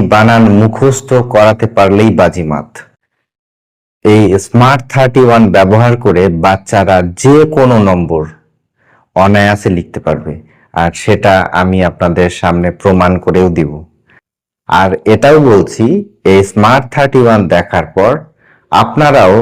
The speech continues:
একশোটি বানান মুখস্থ করানো বন্ধ করতে বাধ্য হবেন। তাহলে চলুন দেখে নিই এই স্মার্ট থার্টি ওয়ানটাই বা কি।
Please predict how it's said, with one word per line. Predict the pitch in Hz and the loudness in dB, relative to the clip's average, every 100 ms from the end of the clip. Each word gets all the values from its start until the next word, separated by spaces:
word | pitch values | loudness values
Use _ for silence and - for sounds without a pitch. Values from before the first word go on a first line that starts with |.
| - 110 117 | 0 0 0
একশোটি | 113 - 139 135 131 95 | -2 -2 -2 2 0 0
বানান | 85 101 123 107 101 120 101 | 0 2 2 2 0 -2 -2
মুখস্থ | 98 113 113 139 131 - 127 | 0 0 0 -2 -2 -4 0
করানো | 117 104 104 120 104 | 0 2 2 0 2
বন্ধ | 98 107 101 101 | 2 0 0 -2
করতে | 95 - 117 87 | -4 -4 -6 -4
বাধ্য | 87 87 - 90 | -8 -10 -8 -10
হবেন। | 85 76 78 _ _ _ _ _ _ _ _ _ _ _ _ _ - | -10 -12 -18 _ _ _ _ _ _ _ _ _ _ _ _ _ -4
তাহলে | 131 135 139 | 0 0 2
চলুন | 175 160 90 78 80 | 2 2 2 -2 -2
দেখে | 123 160 | 0 0
নিই | 139 120 175 - 110 | 0 0 -4 -2 2
এই | 110 110 | 2 0
স্মার্ট | - 117 120 - | 0 0 0 -4
থার্টি | 131 131 131 | -4 0 0
ওয়ানটাই | 110 107 107 127 113 | 2 0 0 0 0
বা | 101 - | -4 -6
কি। | 76 | -10